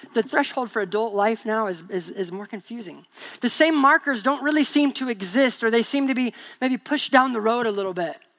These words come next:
As we've mentioned in other messages, the, the road to marriage is being delayed, uh, increasingly. So maybe it's in the late twenties. And so can you become an adult before you get married?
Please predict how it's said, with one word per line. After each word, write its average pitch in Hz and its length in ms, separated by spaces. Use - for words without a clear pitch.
As 220 100
we've 240 160
mentioned 254 300
in 240 80
other 240 160
messages, 226 440
the, 214 120
the 208 180
road 220 260
to 208 40
marriage 214 380
is 190 100
being 208 240
delayed, 185 540
uh, 165 180
increasingly. 175 760
So 185 160
maybe 190 220
it's 190 140
in 190 80
the 196 100
late 190 220
twenties. 160 440
And 156 100
so 170 120
can 208 80
you 208 80
become 214 240
an 208 60
adult 202 260
before 214 180
you 233 80
get 226 120
married? 269 260